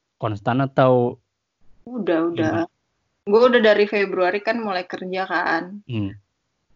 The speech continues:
Speaker 2: Pertengahan, sampai sekarang ya udah ini aja. Eh, apa namanya, tiap hari. Sekarang udah
Speaker 1: Hmm.
Speaker 2: mulai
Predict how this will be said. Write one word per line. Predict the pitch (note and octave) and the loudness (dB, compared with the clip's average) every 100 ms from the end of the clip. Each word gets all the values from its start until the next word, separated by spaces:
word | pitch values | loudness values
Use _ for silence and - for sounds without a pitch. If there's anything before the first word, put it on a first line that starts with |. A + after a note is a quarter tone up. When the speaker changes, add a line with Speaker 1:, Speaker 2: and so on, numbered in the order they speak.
| _ | _
Speaker 2:
Pertengahan, | - - - F3+ E3+ E3+ G3 F3+ F3+ | -10 -8 -6 -4 -4 -4 -2 0 0
sampai | E3+ E3+ | -2 -4
sekarang | F3+ F#3 G3+ C4+ | -2 0 2 2
ya | F#3+ | 0
udah | A#3 A#3 | -4 -4
ini | A3+ F#3+ F3 | -4 -4 -4
aja. | G#3+ A3+ F#3 A#3 _ _ _ _ _ | -4 -2 -4 -4 _ _ _ _ _
Eh, | - G3 F#3+ G3 F#3+ | -6 -2 0 2 2
apa | F#3 A#3 | 2 0
namanya, | A#3+ A3 G#3 A#3+ | -2 -2 -4 -2
tiap | F3+ D#3+ | -2 0
hari. | E3+ G3 F3 F#3+ - _ _ _ _ - | 0 0 -2 -4 -10 _ _ _ _ -20
Sekarang | - - G3+ A#3 | -4 2 4 4
udah | G3+ | 2
Speaker 1:
Hmm. | F#3 | 0
Speaker 2:
mulai | F#3 - F3 F3 F3 | -8 -4 0 0 0